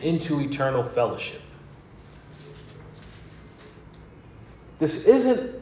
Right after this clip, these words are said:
a numbers game. It's not a numbers game for Paul, and it certainly is not a numbers game for the true preacher of righteousness, where you're trying to count the heads of people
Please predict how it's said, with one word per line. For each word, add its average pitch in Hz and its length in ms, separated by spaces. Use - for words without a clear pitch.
a 143 60
numbers 139 600
game. 98 440
It's 131 200
not 190 180
a 185 60
numbers 165 440
game 139 300
for 117 100
Paul, 107 460
and 127 100
it 135 80
certainly 175 380
is 135 140
not 147 160
a 127 60
numbers 139 440
game 127 300
for 123 120
the 107 120
true - 320
preacher 123 360
of 107 140
righteousness, - 800
where 120 100
you're 120 160
trying 147 340
to - 80
count 143 380
the 117 120
heads 135 500
of - 240
people 117 500